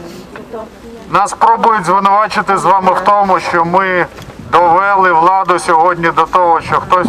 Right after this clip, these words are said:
попав в лікарню, комусь зламали руку. Я хочу запитати вас, чи ми з вами когось доводимо? Напевно, ні.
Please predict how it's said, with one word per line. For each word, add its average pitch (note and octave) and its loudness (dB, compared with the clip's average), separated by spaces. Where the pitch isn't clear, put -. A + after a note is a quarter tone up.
попав D3 2
в C#3 2
лікарню, D#3 0
комусь G3+ 2
зламали F#3+ 2
руку. G3 2
Я - 2
хочу B3 0
запитати A#3 2
вас, G#3+ 2
чи G#3 0
ми A#3 2
з F3+ 0
вами A3+ 2
когось A3 2
доводимо? F#3 0
Напевно, A3+ 2
ні. F#3+ 0